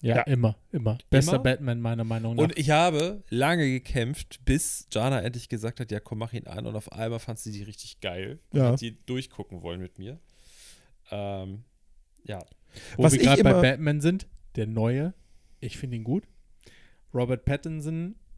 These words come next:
Speaker 1: ist Hammer in seiner Rolle, meiner Meinung nach. Und was mir gefällt, es ist, ähm, genauso düster wie die Dark Knight-Reihe. Es ist richtig schön dunkel.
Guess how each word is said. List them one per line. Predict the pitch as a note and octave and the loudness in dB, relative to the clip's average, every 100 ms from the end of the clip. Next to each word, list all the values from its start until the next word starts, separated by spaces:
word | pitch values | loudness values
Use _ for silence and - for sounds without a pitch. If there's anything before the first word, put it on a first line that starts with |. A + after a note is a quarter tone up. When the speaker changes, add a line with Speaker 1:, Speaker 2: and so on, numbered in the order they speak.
| - - - - - - - - | -20 -20 -20 -20 -20 -20 -20 -8
Speaker 1:
ist | D3+ - - | -6 -6 -4
Hammer | C3+ C#3 E3 | -4 -4 -4
in | C#3+ | -4
seiner | C#3+ D3 | -4 -4
Rolle, | C#3 E3 A3 - | -4 -4 -6 -6
meiner | A#2 A#2+ | -6 -6
Meinung | A#2+ C3 C#3+ | -8 -8 -8
nach. | D#3+ F#3 - | -6 -8 -8
Und | - D#3 F#3+ G3+ C#3+ | 2 4 4 0 -2
was | C#3+ - | -2 0
mir | D#3 F#3+ | 0 0
gefällt, | F3 - C#3 D3+ D3+ - | 0 -4 -6 -6 -8 -12
es | C#3 C3 | -10 -8
ist, | C3+ D3 - - - | -4 -2 -4 -10 -4
ähm, | C#3+ B2+ B2+ B2+ B2 _ - - - _ - - - - - - - | 0 0 0 -4 -10 _ -20 -20 -20 _ -20 -20 -20 -20 -20 -20 -20
genauso | D3+ B2+ C3+ D#3+ E3 | -8 -2 0 0 -2
düster | B2 B2 D#3+ E3+ - F3+ D#3+ C3+ | -6 -6 -4 -2 -2 -2 -2 -2
wie | C#3 | -6
die | C3 B2 | -6 -8
Dark | B2 C3 - | -8 -8 -8
Knight-Reihe. | E3 E3 D#3+ F3 A#3 E4 _ _ | -8 -8 -8 -10 -10 -12 _ _
Es | D#3 A#2+ | -16 -10
ist | C#3+ | -8
richtig | C#3 C#3+ | -6 -6
schön | - B2 | -6 -6
dunkel. | A#2+ B2+ C#3+ F#3+ | -4 -4 -2 -4